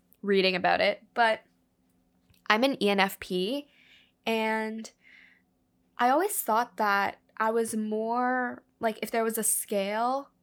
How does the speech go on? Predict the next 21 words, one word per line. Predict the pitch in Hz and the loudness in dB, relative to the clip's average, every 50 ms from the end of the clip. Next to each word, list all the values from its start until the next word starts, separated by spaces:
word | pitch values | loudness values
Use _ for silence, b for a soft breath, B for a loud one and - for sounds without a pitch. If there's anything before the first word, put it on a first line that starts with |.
| _ - | _ -2
of | 214 202 202 - | -2 -2 0 0
extroversion, | - 202 202 - - 247 233 233 247 254 262 254 269 277 285 302 285 262 | -2 -2 0 -2 -4 -4 0 2 2 2 2 2 0 0 0 -2 -2 -2
like, | 226 208 - - | -2 -2 0 0
I | 220 | 0
was | 214 220 208 | 0 0 -2
on | 214 208 | -4 -2
the | 202 196 | -2 -2
lower | 185 185 185 185 190 185 180 - - 180 | 0 2 2 2 4 4 2 2 2 0
end. | 180 175 170 - - 208 | 0 0 -2 -4 -6 -4
Like, | 185 185 185 - - | -4 -4 -4 -2 -2
I'm | 196 202 202 190 | -2 -2 -2 -4
borderline | 185 - 208 208 214 214 226 226 220 208 202 202 202 196 202 196 185 | -2 0 0 2 2 2 2 2 0 0 0 2 2 2 0 -2 -4
introverted. | - 190 185 - - 185 - 87 87 - - - | -6 -8 -8 -8 -8 -4 -2 -2 0 -2 -2 -4
Like, | - 190 - | -4 -2 -2
I | - 95 | 0 0
almost | - - 208 196 202 208 - - - - _ _ _ _ _ _ _ _ - | 2 2 2 0 0 -4 -6 -8 -12 -16 _ _ _ _ _ _ _ _ -10
felt | - - 226 220 190 - | -2 2 4 4 4 4
like | 202 196 - | 0 -2 -4
an | 180 | -4
introvert | - 208 196 196 - 202 - - - - 220 240 - - _ _ _ _ _ B B B B B B B B B B | -6 -6 -6 -6 -6 -6 -2 0 0 0 0 -2 -4 -10 _ _ _ _ _ B B B B B B B B B B
because | - 262 247 233 226 220 214 | -2 2 4 4 4 2 0